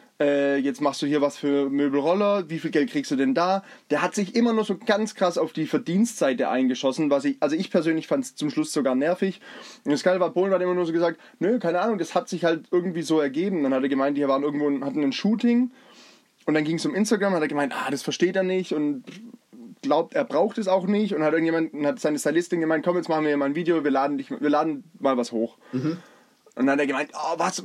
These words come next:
Speaker 1: ja, und was, wenn's nicht funktioniert? Was, wenn ich gerade mal ein paar tausend Follower nach ein paar Wochen hab? Dann lachen sich ja alle kaputt.“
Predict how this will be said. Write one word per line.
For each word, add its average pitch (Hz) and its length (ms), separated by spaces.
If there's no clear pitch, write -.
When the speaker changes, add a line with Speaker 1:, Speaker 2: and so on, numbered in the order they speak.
Speaker 1:
ja, 151 80
und 151 100
was, 156 180
wenn's 160 160
nicht 151 140
funktioniert? 156 460
Was, 135 160
wenn 147 100
ich 135 100
gerade 147 200
mal 143 100
ein 139 120
paar 139 200
tausend 143 320
Follower 185 320
nach 160 300
ein 147 180
paar 143 220
Wochen 175 260
hab? 175 220
Dann 131 160
lachen 143 240
sich 143 160
ja 131 80
alle 127 180
kaputt.“ 165 440